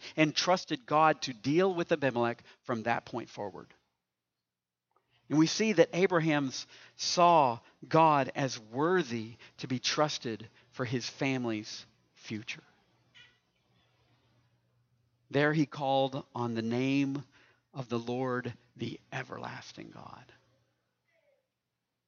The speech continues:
You know, every morning some guy goes jogging by my house. And he stops at the corner of Durham and Hughes and starts walking from that point.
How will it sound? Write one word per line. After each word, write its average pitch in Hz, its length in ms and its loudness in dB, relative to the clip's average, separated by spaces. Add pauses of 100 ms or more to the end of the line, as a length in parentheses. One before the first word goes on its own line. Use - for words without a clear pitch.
(640)
You 156 80 0
know, 180 80 10
every 196 180 8
morning 165 320 6
some 160 220 0
guy 151 220 6
goes 123 240 -2
jogging 131 460 4
by 123 140 2
my 117 140 0
house. - 440 -10 (1160)
And 147 120 4
he 139 60 6
stops 175 460 6
at 170 120 0
the 160 60 -4
corner 147 440 2
of 110 140 -2
Durham 139 320 0
and 131 100 -2
Hughes 117 480 -4
and 117 260 -10
starts 127 300 -2
walking 123 400 2
from 107 180 -10
that 107 200 -4
point. 98 260 -12